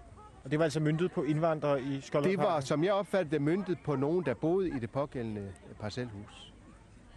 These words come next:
Speaker 2: Øh, det var deres carport, det, det var lavet på. Og, øh, det synes jeg er en sørgelig historie. Og som sagt, jeg er helt sikker på, at det i hvert fald ikke er deres nærmeste naboer. For jeg synes, vi tager os godt af hinanden og,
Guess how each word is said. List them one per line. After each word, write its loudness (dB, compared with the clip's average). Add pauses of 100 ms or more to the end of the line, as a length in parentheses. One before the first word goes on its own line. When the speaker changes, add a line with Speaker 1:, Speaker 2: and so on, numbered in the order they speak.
(120)
Speaker 2:
Øh, -8
det 0
var 0
deres 0
carport, -6
det, -6 (220)
det -2
var 0
lavet -4
på. -10 (760)
Og, 0
øh, -6 (180)
det 0
synes 0
jeg 2
er 0
en -6
sørgelig -2
historie. -10 (960)
Og -2
som -2
sagt, -4 (380)
jeg 2
er 0
helt 0
sikker 0
på, 0
at -2
det 0
i 2
hvert 0
fald -2
ikke 0
er 0
deres -4
nærmeste -4
naboer. -8 (540)
For -2 (680)
jeg -2
synes, -2
vi -2
tager -2
os -8 (200)
godt 0
af 0
hinanden -2
og, -10